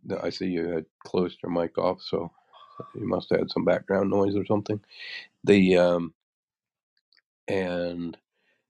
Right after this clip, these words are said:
so wearing the green, tying itself to the leprechauns, when you wear the green, you can't be seen by a leprechaun if you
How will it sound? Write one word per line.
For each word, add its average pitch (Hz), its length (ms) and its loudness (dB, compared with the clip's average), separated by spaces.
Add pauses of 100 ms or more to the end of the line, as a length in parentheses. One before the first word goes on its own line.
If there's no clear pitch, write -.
(120)
so 87 480 2 (100)
wearing 98 600 2
the 95 80 -6
green, 87 680 -6 (1000)
tying 92 640 2
itself 92 440 0 (100)
to 95 120 0
the 90 60 0
leprechauns, 87 920 -2 (760)
when 90 160 0
you 85 100 0
wear 90 280 2
the 92 100 -2
green, 90 640 -4 (600)
you 98 140 -2
can't - 480 -4 (220)
be 98 120 2
seen 87 600 -4 (340)
by 90 120 -2
a 87 100 0
leprechaun - 680 -4 (1120)
if 95 200 -4
you 82 280 -2